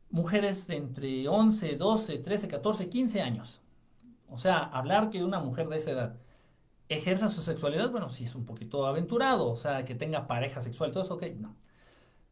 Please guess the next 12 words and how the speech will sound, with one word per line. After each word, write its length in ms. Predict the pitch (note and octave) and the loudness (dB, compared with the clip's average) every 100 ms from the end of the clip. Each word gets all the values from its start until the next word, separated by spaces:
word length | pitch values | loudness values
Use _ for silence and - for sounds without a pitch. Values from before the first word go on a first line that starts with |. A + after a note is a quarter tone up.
| - | -4
Pero 280 | E3+ F3 F3 | 2 4 4
también 400 | F3 F3+ G#3 C4 | 4 4 4 4
es 180 | C4+ A#3+ | 2 4
muy 200 | A#3 A3+ | 4 6
mal 200 | A3+ G3 | 4 2
visto 320 | F3+ - A3 | 0 -2 -4
que 140 | D3+ | -4
la 280 | C#3+ C#3 D#3 - | -4 -2 -4 -8
mujer 540 | - E3 - G#3 - - - - | -2 -2 2 0 0 -4 -14 -16
explore 560 | C#3 B2 - F3+ G#3+ | -12 -12 0 4 6
su 140 | G#3+ F3+ | 4 0
sexualidad. 600 | E3+ - E3+ A#3+ C#4+ | -6 -4 0 2 0